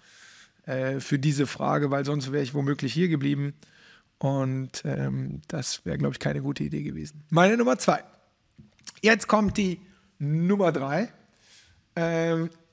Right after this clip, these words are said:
habe ich, glaub ich, hier im Podcast auch schon mal so zwischendurch irgendwie so versteckt, aber eigentlich ist das Learning viel, viel zu groß. Ähm,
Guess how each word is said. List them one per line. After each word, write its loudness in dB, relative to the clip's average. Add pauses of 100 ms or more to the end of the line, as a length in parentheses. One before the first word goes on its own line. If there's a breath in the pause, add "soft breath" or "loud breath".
(140)
habe 4
ich, 2
glaub 4
ich, 4
hier 0
im 2
Podcast 2
auch -2
schon -2
mal 0
so -4
zwischendurch 0
irgendwie 0
so -2
versteckt, -4
aber 0
eigentlich 0
ist -6
das -2
Learning 4
viel, 2
viel -2
zu -2
groß. 0 (720 loud breath)
Ähm, 0